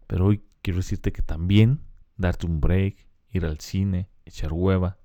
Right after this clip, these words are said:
salir por las chelas, estarte acostado un día completo, te ayuda a ser esa mejor versión de ti que estás creando a través de todos los hábitos que tengas. Siempre y cuando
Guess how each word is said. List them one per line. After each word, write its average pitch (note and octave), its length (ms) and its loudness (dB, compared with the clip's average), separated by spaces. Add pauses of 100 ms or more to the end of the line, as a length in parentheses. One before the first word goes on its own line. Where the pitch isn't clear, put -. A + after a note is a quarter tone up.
(140)
salir F#2+ 340 -6
por - 140 6
las D#2 180 -2
chelas, G#2 560 4 (480)
estarte - 420 4
acostado F#2 420 2
un G2 200 2
día G#2+ 140 8
completo, F#2 600 2 (640)
te - 80 2
ayuda A#2 440 6 (460)
a - 80 -4
ser G#2+ 160 4
esa A#2 260 2
mejor G#2+ 400 0
versión G#2+ 500 0
de G2 100 0
ti B2 400 -6 (1300)
que - 100 -16
estás - 240 -4
creando G2+ 600 0
a - 60 -18
través E2+ 260 -2
de F2+ 80 -4
todos F2+ 180 -2
los F2 120 -4
hábitos F2 320 -6
que - 100 -6
tengas. F#2+ 460 0 (1500)
Siempre G#2 400 6
y - 40 -2
cuando G2 580 2